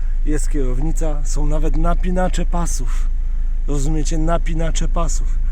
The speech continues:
Jest zegar z datownikiem. I obieg zamknięty, słuchajcie. Ale to jest chuj. Jest i podgrzewanie lewego fotela.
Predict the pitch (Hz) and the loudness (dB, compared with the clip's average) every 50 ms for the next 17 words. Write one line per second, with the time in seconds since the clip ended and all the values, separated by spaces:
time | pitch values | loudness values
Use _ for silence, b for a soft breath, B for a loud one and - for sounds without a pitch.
0 | B B B B B B B - 294 156 170 175 - - - - 208 208 185 160 | B B B B B B B 2 2 2 2 2 0 0 0 0 0 0 0 0
1 | 156 143 143 139 123 - - 151 143 151 147 147 156 160 147 131 - - - - | 0 0 0 0 2 2 2 2 0 0 0 0 2 2 2 2 2 2 2 2
2 | - - - - - - - - - - - - - - - - - B B B | 2 2 0 0 0 -2 0 0 0 0 2 2 2 2 0 0 0 B B B
3 | B B B B B B B B - - 160 175 175 170 151 180 170 143 139 170 | B B B B B B B B 0 0 0 0 0 0 0 0 0 0 0 0
4 | 170 165 - - 185 185 180 175 - 147 143 - - - - - - - - - | 0 0 0 0 2 2 2 2 0 0 0 0 0 0 0 0 0 2 2 2
5 | - - - - - - B B B B B - 165 175 180 175 - 190 190 - | 2 2 2 2 0 0 B B B B B 2 2 0 0 0 0 0 0 0
6 | - 214 - - - - - 240 240 113 107 117 - - - - - - - - | 0 0 0 0 0 0 0 0 2 2 2 2 2 2 2 2 2 0 0 0
7 | - - - - - - - - - - - - - - - - - - - - | 0 0 0 0 0 0 0 0 2 2 2 2 2 2 2 2 2 2 2 0
8 | - - - - - - - - - - - - - - - - - - - - | 0 0 0 -2 0 0 2 2 2 2 2 2 2 2 2 2 2 2 2 2
9 | - - - - - - - - - - - - - - - - - - - - | 2 2 2 2 2 2 2 2 2 2 2 2 2 2 2 2 2 2 2 2
10 | - - - - - - - - - - - - - - - - - - - - | 2 2 2 0 0 0 0 2 2 2 2 2 2 2 2 2 2 0 0 0
11 | - - - - - - - - 151 170 175 160 160 - 170 170 - 165 - 170 | 0 0 0 0 0 0 0 0 0 0 0 0 -2 -2 -2 -2 -2 -2 -2 -2
12 | 170 160 170 170 170 170 165 151 147 143 120 135 160 170 156 170 139 151 185 - | -2 -2 -2 -2 -2 -4 -4 -4 -4 -2 -2 -2 -2 -2 -4 -4 -4 -6 -6 -4
13 | 202 175 151 123 | -4 -4 -4 -6